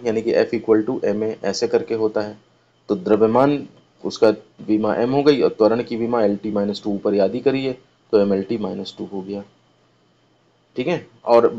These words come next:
देखिए ये थोड़ा थोड़ा फर्क आ रहा है, वेग से, अ, एल टी माइनस वन तो फिर एल टी माइनस टू त्वरण के लिए हुआ,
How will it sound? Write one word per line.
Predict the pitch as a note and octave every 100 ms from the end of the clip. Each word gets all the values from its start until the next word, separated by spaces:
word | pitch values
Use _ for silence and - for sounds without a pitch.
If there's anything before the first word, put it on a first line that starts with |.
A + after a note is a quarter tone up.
| A2
देखिए | C3+ E3
ये | F3+ F3+
थोड़ा | E3+ F3
थोड़ा | E3 D#3
फर्क | D3 C3+ C#3
आ | C#3+
रहा | A2+
है, | G2
वेग | F#2 A2 C3+ C3+
से, | - C#3+ C#3+ - - _ -
अ, | A2+
एल | G#2+ A#2+
टी | A2+
माइनस | A#2+ A#2 C#3+ C#3
वन | C#3
तो | B2+
फिर | A#2+ A#2
एल | A2
टी | A2
माइनस | G#2+ G#2+ B2+ B2+
टू | A#2
त्वरण | G#2+ A2 C#3
के | C#3
लिए | C#3+
हुआ, | C#3 C3+ C3